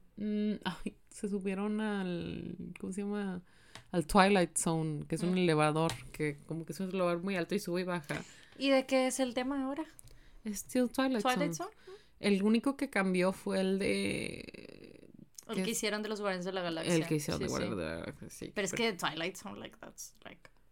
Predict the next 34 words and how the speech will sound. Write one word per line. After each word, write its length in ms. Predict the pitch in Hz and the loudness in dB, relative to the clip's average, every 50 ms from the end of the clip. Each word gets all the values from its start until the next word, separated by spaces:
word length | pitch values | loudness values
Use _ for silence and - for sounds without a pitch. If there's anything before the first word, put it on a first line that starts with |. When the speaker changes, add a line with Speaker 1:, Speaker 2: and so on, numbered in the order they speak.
| - | -8
Speaker 1:
nobody 260 | 170 160 147 143 147 151 | -4 0 0 0 0 0
knows 240 | 139 117 127 143 | -2 -2 -4 -6
it. 100 | 147 147 | -6 -4
Sí, 140 | - 220 180 | 0 2 4
Speaker 2:
Sí, 300 | - - 277 214 202 196 175 | 6 8 8 8 8 6 2
Speaker 1:
pero 140 | - 226 | 0 -2
Speaker 2:
o 60 | 226 190 | 0 2
por 100 | 226 226 | 4 4
eso 80 | 214 269 | 6 6
dije, 200 | 262 269 269 220 | 4 6 4 4
"Ah, 160 | 247 320 427 - | 4 4 2 0
pues 140 | 277 226 | -2 -6
ese 100 | 226 240 | -6 -4
también 200 | 196 220 202 208 | -4 -4 -2 -2
lo 40 | 208 208 | -2 2
han 40 | |
de 60 | 202 247 | 6 6
haber 80 | 233 214 | 8 10
Speaker 1:
igual 160 | 220 220 220 | 10 8 8
Speaker 2:
cambiado". 140 | 220 226 254 | 10 8 6
Speaker 1:
también 220 | 254 254 247 247 247 | 8 8 6 8 8
la 60 | 247 226 | 6 6
Haunted 360 | 196 220 208 202 - 233 220 | 6 4 4 6 4 4 4
Mansion 440 | 220 208 190 185 180 175 226 220 214 | 6 6 8 6 6 6 4 4 6
es 160 | 208 202 190 | 4 4 4
distinta 720 | 208 220 202 - - 185 160 165 - 190 196 202 208 202 | 2 2 2 2 0 0 0 2 2 2 2 4 4 2
a 40 | 202 | 2
la, 180 | - - 165 160 | 2 2 2 4
a 20 | |
la 280 | 160 156 151 151 147 143 | 4 6 6 6 6 6
de 420 | 143 143 143 151 147 143 135 131 269 | 6 6 6 6 6 6 6 6 6
Speaker 2:
¿Ah, 140 | 311 403 - | 6 6 6
sí? 60 | 131 | 4
Speaker 1:
Orlando. 760 | - - 330 147 147 143 147 143 147 147 160 180 214 226 | 2 4 6 6 6 6 6 6 4 4 4 4 2 2